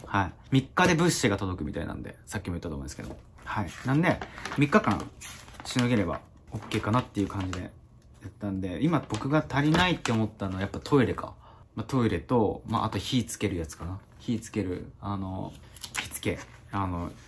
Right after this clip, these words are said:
火つけるね、燃料かな。燃料と、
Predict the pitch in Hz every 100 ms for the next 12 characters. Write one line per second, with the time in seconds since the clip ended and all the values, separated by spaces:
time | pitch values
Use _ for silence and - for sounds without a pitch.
0 | - 151 127 - 101 87 90 92 107 110
1 | 107 - - - 104 110 110 110 87 80
2 | - 110 69